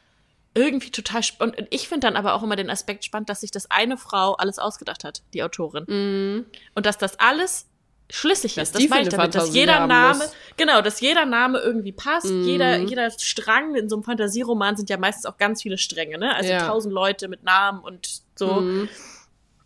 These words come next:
Speaker 1: Und das finde ich total, total faszinierend. Also ich kann mich da richtig rein, reingeben.
Speaker 2: Cool.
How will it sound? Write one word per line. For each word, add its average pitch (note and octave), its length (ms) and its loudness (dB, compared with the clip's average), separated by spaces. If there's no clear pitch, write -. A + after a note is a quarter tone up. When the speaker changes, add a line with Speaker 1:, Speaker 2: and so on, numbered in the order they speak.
Speaker 1:
Und G#3+ 80 0
das G3+ 140 2
finde A#3+ 120 4
ich - 140 -4
total, A#3+ 240 2
total C4+ 340 -2
faszinierend. C4 420 -2
Also F#3 120 -2
ich F#3 60 -10
kann A#3 120 -2
mich A3+ 100 -2
da A3 80 -4
richtig A#3 360 -6
rein, F#3+ 480 -4
reingeben. E3+ 400 -4
Speaker 2:
Cool. D#3 300 -2